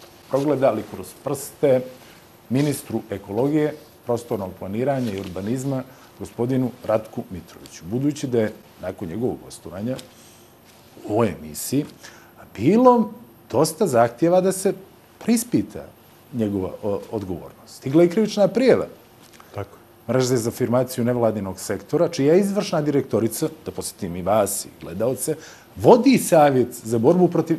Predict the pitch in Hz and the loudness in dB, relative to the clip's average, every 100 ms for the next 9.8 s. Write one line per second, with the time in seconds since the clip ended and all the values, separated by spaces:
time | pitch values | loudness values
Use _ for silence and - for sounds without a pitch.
0 | - 113 214 220 185 113 95 95 - - | -4 2 2 4 4 4 0 -4 -10 -14
1 | - - - - - - - - - 104 | -18 -18 -20 -20 -20 -20 -18 -14 -8 -2
2 | 120 104 - - - 113 107 135 143 143 | 0 0 -4 -20 -6 -4 0 2 2 0
3 | 143 113 - - - 104 120 127 110 104 | -4 -4 -12 -20 -6 -2 0 0 -2 -6
4 | 98 85 87 73 - - 92 - - 87 | -6 -10 -12 -18 -20 -16 -16 -14 -14 -14
5 | - 82 78 73 - 151 - 220 214 208 | -12 -12 -12 -14 -6 -6 0 0 0 -2
6 | 208 196 156 151 143 131 120 - 123 127 | 0 0 0 -2 2 2 0 -4 -2 -2
7 | - - - - - - - - - - | -2 -10 -12 -18 -20 -20 -20 -20 -20 -20
8 | - 196 277 - 285 - 269 277 240 - | 0 6 6 4 -2 4 4 6 2 -4
9 | - 147 196 196 190 220 - 175 | -8 -4 -2 2 2 2 0 -4